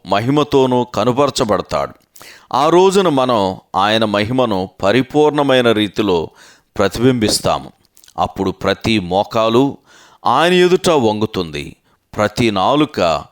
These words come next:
యేసుక్రీస్తు ప్రభు అని ఒప్పుకుంటుంది. నిత్యత్వం అంతటిలో యుగ యుగములు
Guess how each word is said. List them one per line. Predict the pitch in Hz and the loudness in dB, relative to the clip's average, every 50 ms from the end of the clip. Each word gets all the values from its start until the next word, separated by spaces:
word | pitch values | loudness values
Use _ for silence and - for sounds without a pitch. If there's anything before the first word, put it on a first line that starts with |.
| _ - - _ _ - | _ -20 -20 _ _ -4
యేసుక్రీస్తు | - 113 143 165 160 - 170 165 156 - - 127 123 113 - - 117 110 | 0 2 2 2 2 2 2 0 0 0 0 0 0 0 -2 -2 -2 -2
ప్రభు | 101 - - 95 92 95 98 104 113 113 | -2 -2 -2 -2 -2 -2 -2 0 0 0
అని | 110 98 92 | 0 0 -2
ఒప్పుకుంటుంది. | 107 107 95 80 - - 104 98 - 98 90 - - 78 71 53 - - - - _ _ _ - - - - - _ _ - | -4 -4 -4 -6 -6 -6 -6 -6 -6 -6 -8 -8 -8 -10 -10 -10 -14 -18 -20 -20 _ _ _ -20 -20 -20 -20 -20 _ _ -6
నిత్యత్వం | 110 127 123 - - 180 175 - - 175 151 131 117 | -4 -4 -2 0 0 0 0 2 0 0 2 2 0
అంతటిలో | 117 127 - 165 160 - 170 147 127 113 95 87 92 104 113 - _ - | 0 0 0 0 0 2 2 2 2 2 2 2 0 -2 -6 -12 _ -8
యుగ | 92 101 117 107 123 | -6 -4 0 2 2
యుగములు | 113 110 107 104 117 131 131 135 123 113 101 92 87 80 76 | 2 2 2 2 2 0 2 2 2 2 2 0 0 -4 -6